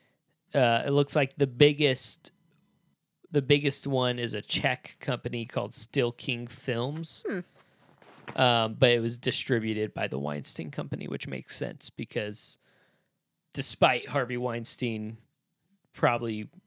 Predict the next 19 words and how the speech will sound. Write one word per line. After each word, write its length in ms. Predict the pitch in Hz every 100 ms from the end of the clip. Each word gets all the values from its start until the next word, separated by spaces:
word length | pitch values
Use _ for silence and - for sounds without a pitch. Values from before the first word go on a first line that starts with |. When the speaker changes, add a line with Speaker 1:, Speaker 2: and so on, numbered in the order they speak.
| _ -
Speaker 1:
spending 420 | - 135 117 113
the 80 | 110
rest 240 | 107 -
of 60 | 120
his 140 | 117
life 240 | 110 107 -
in 100 | 107
prison. 460 | 147 135 110 113 - - - _ _ _
Um, 540 | - 139 127 117 113 113 - - _ _ _ _ _ _ _ -
the 640 | 147 131 123 117 113 113 - -
Weinstein 580 | 143 131 139 - 131
Company 440 | 120 123 113 113 107
for 180 | - 117
the 60 |
last, 360 | 110 101 101 -
like, 220 | 143 -
fifteen 460 | - 131 - 135 113
years 380 | 107 110 110 -
has 680 | - 110 104 101 104 -